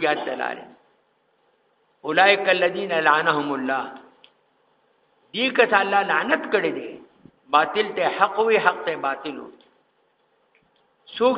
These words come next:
چې الله په دې لعنت وکي، نه به مدي د پاره نصير امدادي. ام لهم نصيب من الملك،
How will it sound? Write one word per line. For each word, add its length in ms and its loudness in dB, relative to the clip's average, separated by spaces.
چې 80 -2
الله 300 2
په 120 -4
دې 100 -4
لعنت 500 2
وکي، 400 -8
نه 180 4
به 160 4
مدي 280 -4
د 60 4
پاره 400 2
نصير 380 -6
امدادي. 460 -4
ام 180 2
لهم 360 2
نصيب 360 -4
من 240 -2
الملك، 440 -2